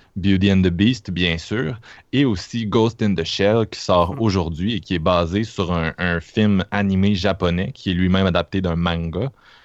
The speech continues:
Speaker 1: Euh, je sais pas si vous êtes d'accord, mais c'est un trend qui est devenu plus gros, euh, depuis la, le, le succès au box-office de Alice in Wonderland,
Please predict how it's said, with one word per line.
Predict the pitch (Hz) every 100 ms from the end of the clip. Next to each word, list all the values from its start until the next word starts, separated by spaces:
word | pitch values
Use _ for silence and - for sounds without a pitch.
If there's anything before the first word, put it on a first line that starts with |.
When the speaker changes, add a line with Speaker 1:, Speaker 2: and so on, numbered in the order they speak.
| _ _ _ _ _
Speaker 1:
Euh, | 90 87 85 85 - _ _
je | - 90
sais | -
pas | 151
si | 135
vous | 110
êtes | 104 92
d'accord, | 107 104 113 117 -
mais | 107
c'est | -
un | 95
trend | - 123 147
qui | -
est | 98
devenu | 92 90 101 117
plus | - 131 131
gros, | 101 98 123 135 -
euh, | 92
depuis | 85 87 - 113
la, | 104 87
le, | 90 87 85 85
le | 87 82
succès | - - - 104
au | 107
box-office | 87 92 - 82 - 104 95
de | 82 -
Alice | 90 92 95
in | 87
Wonderland, | 90 90 87 82 85 87 101